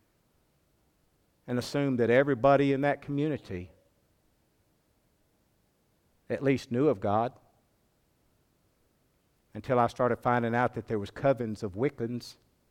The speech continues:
witches and warlocks, Satan worshipers, and a host of people that when you said God, they looked at you like,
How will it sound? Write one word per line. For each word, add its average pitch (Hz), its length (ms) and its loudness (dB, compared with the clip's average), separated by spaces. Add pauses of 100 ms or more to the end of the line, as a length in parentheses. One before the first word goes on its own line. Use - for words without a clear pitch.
(200)
witches 117 500 -4
and 101 120 -8
warlocks, 117 920 -2 (1400)
Satan 131 400 0
worshipers, 113 560 -6 (2500)
and 113 140 -6
a 101 60 -4
host - 440 -4
of 110 80 -20
people 110 320 -6
that 104 240 -6
when 113 140 -10
you 143 100 -6
said 120 260 -6
God, 143 320 -2
they 117 120 -4
looked 120 200 -6
at 117 200 -6
you 117 80 -10
like, 104 200 -6